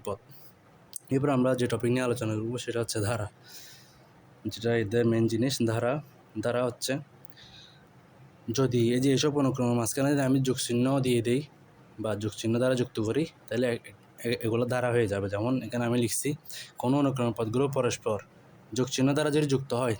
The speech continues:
তাহলে কি পাওয়া যায়? একটি ধারা পাওয়া যায়। আমি এখানে প্লাস চিহ্ন দিয়ে লিখছি। ধারা আর অনুক্রমের পার্থক্য হচ্ছে শুধু ধারাকে আমরা যোগচিহ্ন দিয়ে লিখি, আর অনুক্রম, অনুক্রমে কোনো যোগচিহ্ন থাকে না।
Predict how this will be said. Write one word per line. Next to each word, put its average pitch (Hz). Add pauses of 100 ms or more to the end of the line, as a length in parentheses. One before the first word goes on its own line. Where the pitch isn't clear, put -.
(120)
তাহলে 131
কি 139
পাওয়া 123
যায়? 110
একটি 170 (480)
ধারা 139
পাওয়া 127
যায়। 95 (1300)
আমি 139
এখানে 143
প্লাস 139
চিহ্ন 131
দিয়ে 143
লিখছি। 139 (1200)
ধারা 147
আর 151
অনুক্রমের 131
পার্থক্য 131
হচ্ছে 139
শুধু 151 (200)
ধারাকে 123
আমরা 120
যোগচিহ্ন 120
দিয়ে 135
লিখি, 135
আর 117
অনুক্রম, 120 (500)
অনুক্রমে 117
কোনো 131
যোগচিহ্ন 127 (120)
থাকে 135
না। 156